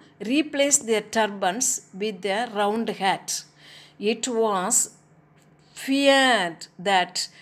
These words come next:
the dress code was a part of their effort to convert the soldiers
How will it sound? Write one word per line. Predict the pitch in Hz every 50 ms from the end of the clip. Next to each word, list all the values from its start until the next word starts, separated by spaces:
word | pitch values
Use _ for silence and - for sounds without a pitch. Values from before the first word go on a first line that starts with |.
| - - _ _
the | - 185 196
dress | 190 185 196 233 277 311 285 -
code | - - 311 302 294 262
was | 247 233 226 220 -
a | - 208
part | 202 - 202 190 202 202 - -
of | 233 226 214 196
their | 196 202 196 185
effort | 175 175 175 - - 226 220 226
to | - 190
convert | 175 - - 180 180 185 190 208 220 208 202
the | 196
soldiers | 175 - - - 190 185 185 175 160 - 180 175 170 165 165 - -